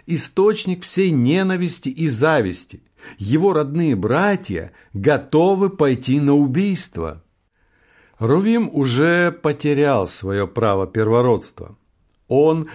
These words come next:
однако, предстаёт здесь в хорошем свете. Он оказывается гораздо более рассудительным, чем остальные. Об этом мы читаем в стихах с двадцать первого и по двадцать второй.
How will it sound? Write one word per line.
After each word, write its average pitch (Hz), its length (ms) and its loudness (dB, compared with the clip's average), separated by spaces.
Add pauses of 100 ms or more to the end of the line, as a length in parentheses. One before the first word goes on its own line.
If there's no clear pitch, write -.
(140)
однако, 110 600 -2
предстаёт 113 600 -4
здесь 113 340 -4
в - 40 -18
хорошем 131 640 -2
свете. 87 560 -10 (320)
Он 143 180 2
оказывается 160 640 -2
гораздо 156 540 0
более 139 500 0
рассудительным, 139 880 -4
чем 139 260 -2
остальные. 156 760 -4 (480)
Об 139 160 0
этом 147 240 0
мы 147 160 0
читаем 147 500 -2
в - 40 -8
стихах 143 600 -6
с 101 120 -10
двадцать 117 580 -4
первого 160 600 -4 (400)
и 131 640 0
по 165 120 0
двадцать 123 400 -4
второй. 82 420 -8